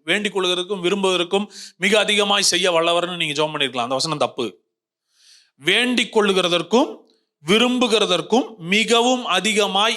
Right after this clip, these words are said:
யாருக்குள்ளே கிரியை செய்கிற வல்லமை? எனக்குள்ளே ஒரு வல்லமை கிரியை செய்கிறது. அந்த வல்லமையின்படி அவர் செய்ய வல்லவர். அந்த வல்லமை தான் நான் ஃபெய்த்துங்கிறேன். வேண்டிக் கொள்ளுகிறதற்கும்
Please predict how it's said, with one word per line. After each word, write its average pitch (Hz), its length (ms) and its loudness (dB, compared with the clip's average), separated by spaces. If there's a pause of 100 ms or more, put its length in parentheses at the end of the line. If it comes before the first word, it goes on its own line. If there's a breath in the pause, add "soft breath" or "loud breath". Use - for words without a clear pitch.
யாருக்குள்ளே 220 680 0
கிரியை 202 300 0
செய்கிற 180 260 2
வல்லமை? 151 500 -2 (920)
எனக்குள்ளே 233 760 2
ஒரு 208 180 4
வல்லமை 220 440 0
கிரியை 202 260 0
செய்கிறது. 170 760 0 (180)
அந்த 240 420 0
வல்லமையின்படி 240 720 0
அவர் 220 280 2
செய்ய 247 600 0 (200 loud breath)
வல்லவர். 196 460 2
அந்த 196 300 0
வல்லமை 214 420 2
தான் 220 100 0
நான் 202 160 -2
ஃபெய்த்துங்கிறேன். 175 640 -2 (1700)
வேண்டிக் 240 640 0
கொள்ளுகிறதற்கும் 214 800 2